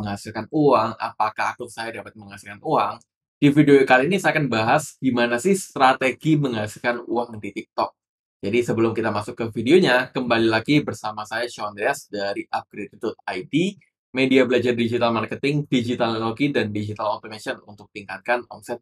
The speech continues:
bisnismu. Di video kali ini, teman-teman, kita akan membahas ya, eh, pertanyaan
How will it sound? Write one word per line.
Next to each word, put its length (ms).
bisnismu. 480
Di 80
video 240
kali 160
ini, 160
teman-teman, 320
kita 240
akan 160
membahas 640
ya, 240
eh, 240
pertanyaan 640